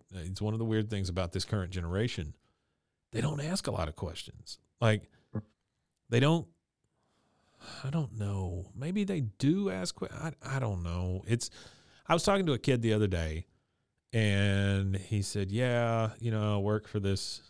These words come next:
and I'll say fast food chicken company, right? Um, he says, "I go to the, go to the football games and sell fast food chicken companies' products, you know, at the games." Okay, great. Yeah, after this last game, then I went by the restaurant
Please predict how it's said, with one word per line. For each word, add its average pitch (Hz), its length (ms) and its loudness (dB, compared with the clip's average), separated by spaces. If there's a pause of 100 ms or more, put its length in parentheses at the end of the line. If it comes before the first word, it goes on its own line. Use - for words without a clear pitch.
(260)
and 87 120 -6
I'll 82 300 -6
say 76 220 -8
fast - 340 -4
food 82 280 -4
chicken 80 280 -2
company, 87 380 -6 (120)
right? 87 220 -6 (580)
Um, 92 560 -2 (840)
he 123 60 -8
says, 135 180 2
"I 131 40 4
go 131 140 0
to 127 80 4
the, 107 420 4 (120)
go 117 80 4
to 110 60 4
the 104 80 4
football 104 300 2
games 95 400 2
and 90 140 -2
sell 95 460 2 (320)
fast 90 220 -4
food 90 120 -2
chicken 90 260 -2
companies' 87 500 -4
products, 95 720 2 (200)
you 107 120 0
know, 87 180 -2
at 90 160 -2
the 87 60 -6
games." 98 520 -2 (200)
Okay, 120 240 -6
great. 160 260 -6 (920)
Yeah, 107 160 4
after 110 120 0
this 104 160 2
last 135 260 0
game, 110 460 2
then 107 160 2
I 107 80 4
went 110 240 2
by 101 140 6
the 95 100 2
restaurant 104 640 2